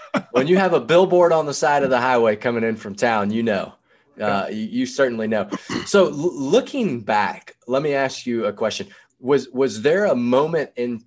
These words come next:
Speaker 1: in this progression where you said, "Uh-oh,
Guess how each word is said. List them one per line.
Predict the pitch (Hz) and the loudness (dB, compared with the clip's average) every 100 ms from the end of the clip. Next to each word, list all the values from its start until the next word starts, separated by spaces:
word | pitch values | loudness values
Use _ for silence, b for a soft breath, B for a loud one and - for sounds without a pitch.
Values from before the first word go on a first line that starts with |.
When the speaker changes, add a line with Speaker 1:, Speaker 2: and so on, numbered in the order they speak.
| _ - | _ -8
Speaker 1:
in | 113 113 104 104 _ _ _ - | -6 -6 -8 -12 _ _ _ -6
this | 117 | -6
progression | - 113 107 110 110 - 104 98 | -4 -8 -2 -2 -2 -6 -8 -6
where | 101 | -6
you | 104 104 | -6 -8
said, | - 101 98 - | -6 -4 -6 -8
"Uh-oh, | 117 - 98 98 | -10 -8 -8 -8